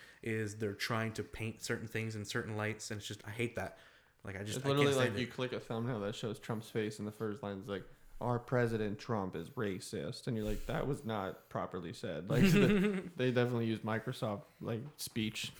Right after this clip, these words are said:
Speaker 1: Speech to
Speaker 2: text,
Speaker 1: text.
Speaker 2: yeah, text to speech, <laughs> just to cover that news story. The whole
Speaker 1: <laughs>
Speaker 2: thing is, like, just going by nonchalant, single worded, like,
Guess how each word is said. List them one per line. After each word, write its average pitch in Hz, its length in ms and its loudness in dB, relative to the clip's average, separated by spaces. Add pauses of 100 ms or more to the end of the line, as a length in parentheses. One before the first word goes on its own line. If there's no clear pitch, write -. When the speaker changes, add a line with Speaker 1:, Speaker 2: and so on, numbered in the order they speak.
(220)
Speaker 1:
Speech - 320 -2
to - 80 0
Speaker 2:
text, - 60 -6 (320)
Speaker 1:
text. - 20 2
Speaker 2:
yeah, 120 160 8
text - 380 2
to 135 60 0
speech, 127 480 -2 (340)
<laughs> 170 300 -6
just 143 280 4
to 147 180 10
cover 131 360 8
that 120 200 6
news 127 240 4
story. 120 380 8
The 170 320 6
whole 143 180 10
Speaker 1:
<laughs> 139 80 0
Speaker 2:
thing 135 140 6
is, 117 180 4
like, 113 280 0
just 123 200 -4
going 113 320 4
by 104 300 2 (280)
nonchalant, 113 680 2
single 113 380 2
worded, 107 360 2
like, 104 240 0